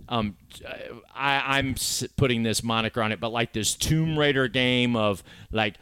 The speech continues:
over the river, through the woods, Indiana Jones, step through this, and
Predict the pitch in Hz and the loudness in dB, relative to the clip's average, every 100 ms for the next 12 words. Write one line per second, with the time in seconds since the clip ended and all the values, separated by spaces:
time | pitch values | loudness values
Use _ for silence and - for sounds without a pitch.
0 | - - 151 151 147 143 143 139 - 147 | -8 2 2 4 4 4 4 4 2 0
1 | 143 131 139 143 139 113 - - 151 151 | 0 2 4 6 6 2 -10 -2 0 4
2 | 147 143 143 117 151 147 139 143 135 - | 4 4 2 0 2 2 4 2 0 0
3 | 160 - 147 147 147 143 - - - - | 0 0 -2 2 4 4 0 -10 -12 -2
4 | 127 | 0